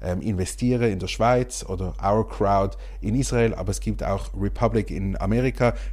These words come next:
Das sind alles Plattformen, bei denen man wirklich schon Aktien kaufen kann für sehr wenig Geld.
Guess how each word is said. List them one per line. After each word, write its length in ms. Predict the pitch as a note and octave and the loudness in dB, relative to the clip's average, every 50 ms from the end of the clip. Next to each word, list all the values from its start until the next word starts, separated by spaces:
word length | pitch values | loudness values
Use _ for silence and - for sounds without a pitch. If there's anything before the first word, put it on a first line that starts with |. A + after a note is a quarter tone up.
| - | -6
Das 140 | - - - | -6 -6 -4
sind 100 | - G2 | -6 -4
alles 300 | - - G#2+ A2+ G#2+ - | -2 0 0 0 0 -2
Plattformen, 560 | - - G#2 - - - - A2+ A2 A2+ G#2+ | -2 -2 -2 -2 -2 0 0 2 2 2 2
bei 100 | G2+ G2+ | 0 0
denen 320 | G2 G#2 G2+ G#2 G#2 G2+ G2 | -2 -2 0 0 0 0 -2
man 160 | G2 F#2+ F#2 | -2 -2 -2
wirklich 320 | G#2+ A2+ - A#2+ A2+ A2 | -4 -4 -2 -4 -4 -4
schon 240 | - - F#2+ F#2 F2+ - - - - - - | -4 -4 -4 -4 -4 -6 -12 -20 -20 -14 -4
Aktien 400 | - A#2+ B2+ - - - C3+ A#2+ | -2 -2 -2 -2 -4 -2 -2 -2
kaufen 400 | A#2 - A2+ G#2 G#2 - - A2+ | -2 0 -2 -2 -2 -2 -4 -6
kann 220 | - - A2 G2+ F#2+ | -6 -4 -6 -6 -6
für 160 | - G2 F2+ | -6 -8 -8
sehr 260 | - - G2 G2+ F#2 | -4 -4 -4 -4 -2
wenig 240 | F#2 F2+ F2+ F2+ - | -4 -4 -6 -6 -8
Geld. 340 | - - - - - - | -8 -10 -10 -10 -12 -16